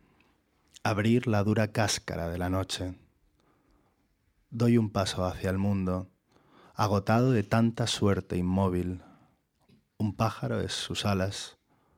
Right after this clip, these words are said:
un hombre su deseo. Palpitan como venas los caminos, y sé el humo de tantos gestos, la luz vencida en la espesura de los árboles. Es arriesgado el ritmo de la carne,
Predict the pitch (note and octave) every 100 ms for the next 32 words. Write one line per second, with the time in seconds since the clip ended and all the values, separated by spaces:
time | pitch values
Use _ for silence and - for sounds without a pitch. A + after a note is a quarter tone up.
0 | _ _ - G#2 G2+ G#2 G2+ A#2 A2 G2
1 | F#2+ - G#2 F2+ F2+ _ _ _ _ _
2 | _ _ _ _ _ _ _ _ _ _
3 | _ _ _ _ _ _ _ _ _ -
4 | G#2 A#2 A2+ C3 A#2 G#2+ G2+ A2+ A2+ G#2+
5 | G2+ F#2+ - G2 A2 G2+ F#2+ F#2 - _
6 | - - - G#2 - B2+ C3+ C3+ D3 D3
7 | A#2+ A#2+ C3 C3+ B2+ - - G2 - F2+
8 | F2+ - - _ _ _ _ _ - G#2
9 | G#2+ A#2 A2+ A2+ G#2 G2 A#2+ A#2+ C3+ G#2+
10 | G2 F#2 - F2+ - A2 E2 E2+ F2 G#2
11 | F#2+ F#2 F2 F2+ - - - _ _ _
12 | _ _ _ _ _ _ _ _ _ _
13 | - A2 G#2 G#2 F#2 F#2 F2+ D#2 D#2 F2
14 | E2+ - G2+ G2+ F2+ F2+ F2 F2+ F2+